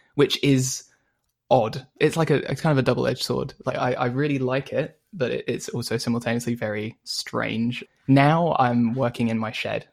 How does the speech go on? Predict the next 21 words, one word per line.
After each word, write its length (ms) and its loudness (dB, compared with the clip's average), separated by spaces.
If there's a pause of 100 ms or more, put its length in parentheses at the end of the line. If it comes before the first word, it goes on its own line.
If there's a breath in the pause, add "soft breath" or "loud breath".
(160)
but 100 -4
at 80 -8
the 60 -14
start 340 -6
I 60 -8
was 180 -10
in 380 -8 (320)
my 140 -4
room. 440 4
So 160 2
I 40 6
was, 120 2
like, 260 -2
waking 400 -2
up 320 -4
in 120 0
my 140 -2
bed, 300 -4
moving 520 -2
a 80 -6
meter 400 -8